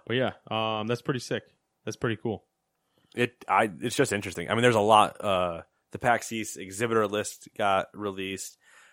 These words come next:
Speaker 2: Uh, what is gonna be playable got released for the most part. Uh, the panel list is out, so there's a lot of, in the, now we're in the two-week ramp-up cycle, so now everything is starting to come out about what is gonna be going
Speaker 1: Yeah.
Speaker 2: on at pax East,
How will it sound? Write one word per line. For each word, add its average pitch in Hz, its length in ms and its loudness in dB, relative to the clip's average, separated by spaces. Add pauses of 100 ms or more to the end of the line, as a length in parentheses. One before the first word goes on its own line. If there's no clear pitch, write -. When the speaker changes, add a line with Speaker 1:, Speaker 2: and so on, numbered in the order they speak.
(140)
Speaker 2:
Uh, 90 300 2
what 95 380 0
is 95 160 -6
gonna 98 140 -4
be 90 100 -8
playable 101 500 -2
got 95 220 0
released 90 500 -6
for - 140 -8
the 90 80 -8
most 82 180 -10
part. 90 220 -4 (640)
Uh, 76 440 -6
the 90 100 -10
panel 98 340 -2
list 92 240 -4
is 85 100 -6
out, 87 340 0
so 95 100 -8
there's 87 360 -4
a 98 100 2
lot 90 240 2
of, 85 200 -6 (640)
in 113 140 0
the, 110 80 -2
now 107 300 6
we're 107 80 2
in 101 80 -4
the 98 40 -6
two-week 107 440 -6
ramp-up 95 360 -2
cycle, 90 320 -4
so - 140 -14
now 90 140 0
everything 90 440 -6
is 85 80 -14
starting 85 260 -8
to 80 60 -18
come 82 220 -8
out 82 180 -4
about 80 240 -8
what 85 140 -6
is 82 80 -14
gonna 82 140 -12
be 107 100 -8
going 104 180 -4
Speaker 1:
Yeah. 90 100 -8
Speaker 2:
on 87 220 -2
at 78 200 -16
pax - 320 -10
East, 76 300 -18